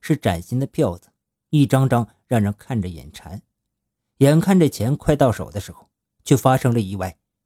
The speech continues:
这时不知道后面谁推了一把，金属没拿捏得住，哗啦一声，钱一下子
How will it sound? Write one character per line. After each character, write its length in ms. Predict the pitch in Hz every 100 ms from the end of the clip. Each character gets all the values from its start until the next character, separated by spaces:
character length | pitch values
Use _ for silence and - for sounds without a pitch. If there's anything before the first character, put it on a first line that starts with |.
| _ _ _
这 120 | -
时 120 | 202 202
不 200 | 196 196
知 140 | 185
道 220 | 165 - _
后 180 | 220
面 160 | 190 135
谁 200 | - 160
推 260 | - 196 196
了 80 |
一 40 | 135
把， 180 | - - _ _ _
金 220 | - 214
属 160 | 208 104
没 160 | 101 165
拿 220 | 135 147
捏 140 | 175
得 120 | 165 113
住， 200 | 170 - _ _ _ _
哗 240 | - 214
啦 140 | 220 220
一 100 | 104
声， 220 | 160 175 _ _ _
钱 280 | - 127 180
一 120 | 170
下 180 | 165 147
子 140 | 98